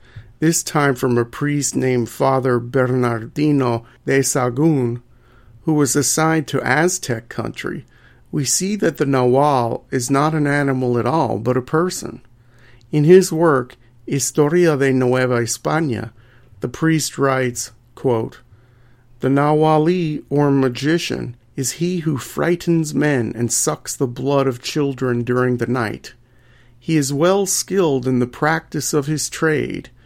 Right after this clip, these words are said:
He knows all the arts of sorcery, and employs them with cunning ability, but for the benefit of men only,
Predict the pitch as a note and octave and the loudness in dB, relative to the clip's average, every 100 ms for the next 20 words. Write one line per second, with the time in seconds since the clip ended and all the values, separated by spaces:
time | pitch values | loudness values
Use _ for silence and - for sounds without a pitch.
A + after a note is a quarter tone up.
0 | - - - - D3+ C#3+ D3 D3+ C#3 - | -20 -20 -20 -4 0 2 4 4 2 0
1 | D#3+ E3+ F3 D#3+ C#3 D3 D3+ - C#3 - | 2 4 2 0 0 -2 -2 -6 -6 -6
2 | E3+ D#3 D3+ - - - C3+ - - - | -4 -4 -4 -8 -8 -8 -12 -20 -20 -20
3 | - - A#2+ B2+ B2 D3+ D#3 D#3 D3+ D3 | -20 -8 -2 0 -2 2 4 4 2 0
4 | D3 D3 C3 - - E3+ E3+ E3 D#3+ C#3+ | 0 2 -2 -4 -4 0 2 2 0 0
5 | D3+ C3+ - - - _ - - - - | 0 -2 -4 -10 -14 _ -20 -20 -20 -6
6 | C3 - D3 B2+ A#2+ D3+ F#3 G3 C3 - | -6 -4 -2 -2 0 2 4 2 0 -4
7 | A2 A#2+ A2 A#2+ A2+ A2 A2+ G#2+ A2 A2+ | -4 -6 -6 -4 -2 -2 -2 -4 -4 -6